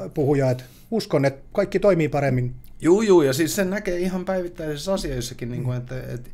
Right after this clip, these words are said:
Speaker 1: et jos mies pystyy hoitaa
Speaker 2: Mm.
Speaker 1: lasta, mut yleensä nainen tekee sen vaan paremmin.
Speaker 2: Eikö se on juuri näin? Kyllä
Speaker 1: Ja
Speaker 2: mä
Speaker 1: siis tää on
Speaker 2: mm,
Speaker 1: yksi
Speaker 2: mm.
Speaker 1: semmonen asia, että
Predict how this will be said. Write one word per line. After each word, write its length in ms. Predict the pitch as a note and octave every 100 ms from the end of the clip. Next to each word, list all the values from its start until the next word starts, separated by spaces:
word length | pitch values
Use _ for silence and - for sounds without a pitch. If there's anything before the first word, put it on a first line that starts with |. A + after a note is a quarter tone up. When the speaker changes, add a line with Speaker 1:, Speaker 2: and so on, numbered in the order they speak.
| - - -
Speaker 1:
et 160 | B2
jos 360 | C3 C3 - - - - _ - C#3 - - - -
mies 400 | C3 C#3+ F3+ D3
pystyy 400 | - B2 - A2
hoitaa 460 | G2 A2 G2+ - C#3
Speaker 2:
Mm. 80 | B2
Speaker 1:
lasta, 360 | A#2+ - - - - - - -
mut 260 | - G2 - - -
yleensä 480 | D#3 G3 C#3+ G2+ G#2+
nainen 440 | G2 A#2 A2+ G#2+ B2+
tekee 280 | A2 G#2 G2
sen 220 | F#2+ E2+
vaan 160 | F#2
paremmin. 460 | F#2 A2+ - - - - -
Speaker 2:
Eikö 260 | A3+ A3+
se 140 | A3 A3+
on 200 | D#3 F#3+
juuri 240 | G3 D3+
näin? 300 | C3+ B2+ G#2+
Kyllä 140 | - F#3
Speaker 1:
Ja 40 |
Speaker 2:
mä 240 | F#3 F3 D#3
Speaker 1:
siis 160 | C#3
tää 280 | F3 F#3+ F3+
on 60 | D#3+
Speaker 2:
mm, 60 |
Speaker 1:
yksi 100 | F#3
Speaker 2:
mm. 20 | F3
Speaker 1:
semmonen 260 | D3 C3+
asia, 400 | C#3 D#3 D3 A#2
että 240 | G#2+ -